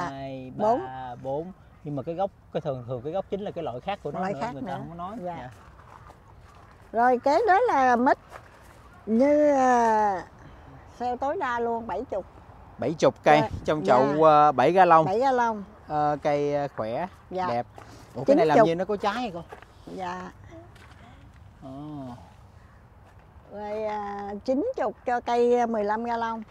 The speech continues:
Speaker 2: Sale
Speaker 1: Chín chục.
Speaker 2: tối đa luôn mà.
Speaker 1: Mười lăm ga lông mọi người. Bảy chục, ờ, cho cây
Speaker 2: Dạ.
Speaker 1: bảy ga lông phải không cô?
Speaker 2: Dạ.
Speaker 1: Chín chục, mười lăm ga lông.
Speaker 2: Dạ.
Speaker 1: Rồi khế chút chút đủ size
Speaker 2: Khế,
Speaker 1: hết.
Speaker 2: ờ, khế giá bảy chục, cây nhỏ
Speaker 1: Bảy chục.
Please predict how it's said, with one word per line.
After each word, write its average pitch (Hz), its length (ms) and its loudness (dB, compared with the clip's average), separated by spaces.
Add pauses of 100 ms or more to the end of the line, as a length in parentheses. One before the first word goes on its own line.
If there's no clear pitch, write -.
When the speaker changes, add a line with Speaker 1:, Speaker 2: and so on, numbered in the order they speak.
(340)
Speaker 2:
Sale 180 140 -6
Speaker 1:
Chín 269 100 -4
chục. 277 120 -2
Speaker 2:
tối 311 140 -2
đa 269 180 -2
luôn 262 280 -4
mà. 214 300 -12
Speaker 1:
Mười 139 120 -6
lăm 143 200 -4
ga 160 80 -2
lông 160 280 -2
mọi 147 120 -8
người. 147 180 -10 (680)
Bảy 143 180 0
chục, 156 260 0
ờ, 156 200 2
cho 170 160 -2
cây 165 300 0
Speaker 2:
Dạ. 165 80 -4
Speaker 1:
bảy 147 160 0
ga 196 100 2
lông 170 180 2
phải 180 60 0
không 180 120 -4
cô? 160 120 2
Speaker 2:
Dạ. 170 200 -6 (840)
Speaker 1:
Chín 190 140 -10
chục, 151 200 -4
mười 139 100 -4
lăm 143 180 -2
ga 151 100 -2
lông. 151 220 0
Speaker 2:
Dạ. 165 120 -16 (300)
Speaker 1:
Rồi 127 120 -8
khế 202 500 0
chút 226 140 -8
chút 233 120 -8 (120)
đủ 139 160 -4
size - 120 0 (100)
Speaker 2:
Khế, 311 60 4
Speaker 1:
hết. 440 160 2
Speaker 2:
ờ, 294 680 2
khế 311 200 2 (140)
giá 320 280 0
bảy 240 260 -2
chục, 214 180 2 (520)
cây 269 100 2
nhỏ 226 200 0
Speaker 1:
Bảy 226 100 -6
chục. 311 40 -6